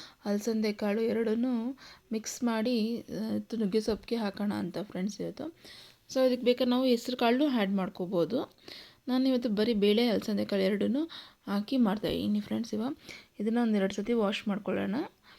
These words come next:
So ಇದನ್ನು ವಾಶ್ ಮಾಡ್ಕೊಂಡಾದ್ಮೇಲೆ ನುಗ್ಗೆ ಸೊಪ್ಪನ್ನ ಇದು ಕುಕ್ಕರ್ಗೆ ಹಾಕ್ಕೊಳ್ಳೋಣ ಫ್ರೆಂಡ್ಸ್. ಇದನ್ನು ನಾವು ಕುಕ್ಕರಲ್ಲಿ ಬೇಕಾದ್ರೂ ಹಾಕ್ಕೋಬೋದು, ಇಲ್ಲ ಹಂಗೆ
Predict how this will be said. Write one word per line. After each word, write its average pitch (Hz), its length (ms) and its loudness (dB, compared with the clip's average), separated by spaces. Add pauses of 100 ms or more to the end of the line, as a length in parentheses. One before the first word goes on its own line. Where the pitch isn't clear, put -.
(340)
So - 160 -6
ಇದನ್ನು 240 320 2
ವಾಶ್ 208 280 -2
ಮಾಡ್ಕೊಂಡಾದ್ಮೇಲೆ 208 600 0 (400)
ನುಗ್ಗೆ 220 260 2
ಸೊಪ್ಪನ್ನ 226 400 -2 (580)
ಇದು 214 160 0
ಕುಕ್ಕರ್ಗೆ 202 380 0
ಹಾಕ್ಕೊಳ್ಳೋಣ 196 360 -4
ಫ್ರೆಂಡ್ಸ್. 202 320 -4
ಇದನ್ನು 196 260 -2 (520)
ನಾವು 240 160 -2
ಕುಕ್ಕರಲ್ಲಿ 240 420 2
ಬೇಕಾದ್ರೂ 226 380 0
ಹಾಕ್ಕೋಬೋದು, 202 460 0
ಇಲ್ಲ 240 220 2
ಹಂಗೆ 220 200 0